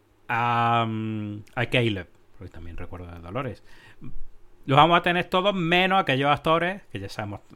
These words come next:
todos en quiénes estoy pensando, que a lo mejor, pues, no le hace falta ahora mismo la pasta y dice, "Anda, y os quedáis ahí, que no voy, <laughs> no voy a jugar a Westworld". Pero vamos, estos personajes, eh, que supuestamente han,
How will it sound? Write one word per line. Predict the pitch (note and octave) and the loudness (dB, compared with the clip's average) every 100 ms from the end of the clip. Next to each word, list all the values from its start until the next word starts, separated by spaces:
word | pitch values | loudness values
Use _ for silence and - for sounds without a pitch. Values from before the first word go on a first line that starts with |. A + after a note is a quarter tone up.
| - - | -20 -10
todos | G#2 G#2 | -6 -6
en | G2+ | -6
quiénes | A2 G2+ | -6 -6
estoy | G2 A2 | -6 -6
pensando, | A#2 A2+ C#3 C#3 D3+ | -6 -4 -4 -4 -4
que | |
a | B2 | -4
lo | |
mejor, | G#2 - A#2+ A#2+ | -6 -2 -2 -2
pues, | - A2 G#2 - - - - - | -4 -6 -6 -12 -18 -20 -20 -10
no | A#2 A#2+ | -4 0
le | B2+ | 0
hace | B2+ | 0
falta | C3 B2 | -2 0
ahora | A#2+ A#2+ B2 | 0 2 2
mismo | B2 B2 B2 | 0 0 2
la | B2 B2+ | 2 4
pasta | D3 - D#3 D3 | 0 0 -4 -2
y | B2 | 0
dice, | A2+ A2 A2 | -2 -4 -6
"Anda, | A2+ A#2 | -6 -6
y | A#2 | -6
os | A2 G2+ | -6 -8
quedáis | G#2 G#2 G#2 | -6 -6 -4
ahí, | G#2 G#2+ | -6 -8
que | G#2 | -8
no | G2+ | -8
voy, | G2 G2 F#2+ | -6 -8 -6
<laughs> | |
no | G#2 - | -8 -4
voy | C3 C3 | -6 -4
a | C3+ | -8
jugar | - A#2 | -4 -6
a | |
Westworld". | A#2 A2+ G2 - - - - | -4 -6 -8 -12 -20 -20 -4
Pero | C3 B2 B2+ - | 2 2 0 -2
vamos, | A#2+ F3+ G3+ - - - | 2 2 0 -6 -10 -4
estos | F3+ D#3+ G3+ | -4 -2 -4
personajes, | A3 G#3 G3+ F#3+ | -4 -4 -4 -2
eh, | D#3 E3+ - - - | -2 -2 -6 -12 -12
que | - D#3+ | 0 2
supuestamente | D#3+ F3 F3 E3 D#3 E3+ E3 - | 4 2 0 2 0 0 -2 0
han, | C3+ D3 E3+ | 2 0 -6